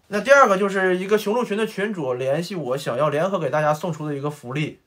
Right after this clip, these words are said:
是他自己的一个服装A I设计平台，叫做火乐，大家可以在微杀小程序搜索一下。顾名思义，就是可以通过A I绘图设计一些图案啊，或者是自己上传图案也好，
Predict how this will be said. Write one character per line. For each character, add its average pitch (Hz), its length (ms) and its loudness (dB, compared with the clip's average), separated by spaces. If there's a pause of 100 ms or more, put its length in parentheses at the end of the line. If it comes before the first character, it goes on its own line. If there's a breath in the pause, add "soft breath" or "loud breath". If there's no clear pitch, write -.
(140)
是 - 160 -6
他 220 120 4
自 220 120 -6
己 190 120 -4
的 160 80 -4
一 165 80 0
个 180 120 4
服 180 160 -4
装 196 200 4
A 196 80 4
I 196 100 6
设 196 160 -2
计 175 80 -2
平 175 160 -4
台， 160 240 2
叫 175 160 0
做 165 340 0
火 127 300 -6
乐， 170 320 2
大 147 80 0
家 139 100 0
可 139 120 -6
以 - 20 -4
在 139 140 -2
微 165 160 -4
杀 175 100 0
小 143 160 -6
程 131 160 -10
序 165 140 -8
搜 208 260 -2
索 87 180 -8
一 82 120 -14
下。 - 260 -10
顾 - 80 -6
名 233 160 0
思 240 160 -4
义， 202 80 0
就 208 80 4
是 190 80 0
可 202 60 0
以 175 40 2
通 196 140 -2
过 185 100 0
A 208 100 6
I 208 60 4
绘 208 140 0
图 156 100 -6
设 175 160 -4
计 160 60 -4
一 165 60 -4
些 170 80 0
图 - 160 -8
案 165 240 4
啊， 113 160 -2
或 - 180 -6
者 131 100 -2
是 143 80 -4
自 196 120 -8
己 185 40 -4
上 175 140 -4
传 185 100 0
图 160 140 -6
案 156 160 2
也 143 100 0
好， 165 360 -2